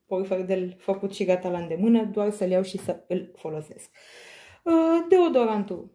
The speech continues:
mi l-am luat pe cel de la Activel, vă tot spuneam eu că îmi plac în ultima vreme super mult acestea și, uh, pentru mine sunt foarte eficiente, așa că da, vine cu mine. Uh, mi-am luat și o cremă de protecție solară pentru partea de, uh,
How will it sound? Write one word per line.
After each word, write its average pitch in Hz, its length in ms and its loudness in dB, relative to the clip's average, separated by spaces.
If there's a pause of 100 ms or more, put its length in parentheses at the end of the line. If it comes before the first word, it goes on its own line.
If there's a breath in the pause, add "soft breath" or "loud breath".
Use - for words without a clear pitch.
(120)
mi 226 180 -2
l-am 185 140 -4
luat 180 160 -6
pe 175 80 -4
cel 175 220 -8
de 165 100 -6
la 156 140 -6
Activel, 208 520 -2
vă 175 80 -2
tot 175 160 -8
spuneam 170 320 -10
eu 165 120 -2
că 160 100 -6
îmi 151 100 -4
plac 160 220 -6
în 160 80 -8
ultima 156 320 -8
vreme 156 300 -4
super 156 340 -10
mult 151 240 -6
acestea 147 420 -10
și, 151 420 -12 (440 loud breath)
uh, 160 360 -4
pentru 208 280 0
mine 185 200 0
sunt 165 300 -10 (100)
foarte 165 400 -2
eficiente, 180 600 -4
așa 196 240 -2
că 151 120 -14
da, 226 420 -2
vine 175 340 -6
cu 156 140 -14
mine. 165 280 -2 (720 loud breath)
Uh, 320 440 0
mi-am 370 200 0
luat 349 140 0
și 349 100 -6
o 294 40 -2
cremă 262 240 -2
de 226 100 0
protecție 208 680 -2
solară 180 480 -4
pentru 196 360 -6
partea 175 460 -6
de, 160 540 -4 (600 soft breath)
uh, 151 360 -4